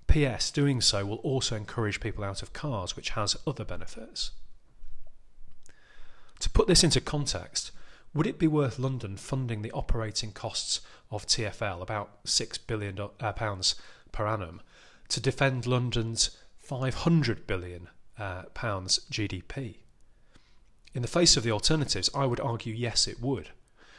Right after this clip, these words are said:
But it can't stop there. We need massive investment in rolling stock and train capacity.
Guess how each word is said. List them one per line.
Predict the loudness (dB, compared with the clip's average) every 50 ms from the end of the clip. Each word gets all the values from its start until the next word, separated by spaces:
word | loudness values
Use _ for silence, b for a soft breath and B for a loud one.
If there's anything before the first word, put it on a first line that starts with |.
| b b
But | -2 -2 -2
it | 0 2
can't | 2 4 4 6 6 6
stop | 6 6 2 0 2 2
there. | 4 4 4 2 0 -6 b b b b b b b b b b b b
We | -4 0 0
need | 0 0 0
massive | -2 -2 0 0 2 2 4 4 4 0 -2
investment | -4 -4 -2 0 2 4 4 2 2 -2 -8 -8
in | -4 0
rolling | 0 2 2 2 0 0
stock | 0 0 0 0 -2 -4 -6
and | -6
train | -4 -4 -4 -4 -4
capacity. | -6 -6 -6 -4 -2 0 0 2 2 0 0 0 -2 -4